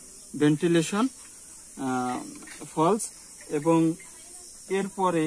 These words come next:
আহ, আরেকটা ছাদ তৈরি করা যায়, আরেকটা ছাদ দিতে হয়, যেটা টিন দিয়ে বা, উম, শীট দিয়ে ঘেরাও করা থাকে, যাতে পানি না যায় ভিতরে, সেই ব-, উম, ছাদটা আপাতত নেই, এই জন্য দেখাতে পারতেছি না।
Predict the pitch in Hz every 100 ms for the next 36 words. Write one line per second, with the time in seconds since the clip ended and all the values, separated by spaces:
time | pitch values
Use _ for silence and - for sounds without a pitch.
0 | 185 - - - - - - 302 302 302
1 | 294 151 - 196 - 196 175 170 156 -
2 | 175 175 160 165 156 147 175 175 165 -
3 | 160 151 160 151 156 151 147 156 180 190
4 | - - - 143 151 160 - 180 175 175
5 | 170 175 180 160 156 156 147 143 143 135
6 | - 175 151 147 165 143 151 147 151 170
7 | 175 170 151 269 - - - - 139 160
8 | 151 170 185 180 170 160 160 156 156 175
9 | 202 262 - - - - 160 156 160 147
10 | 139 139 135 127 123 120 156 143 165 151
11 | 151 151 151 165 151 170 226 - - -
12 | - 139 147 151 147 151 139 139 143 147
13 | 156 160 - 165 180 190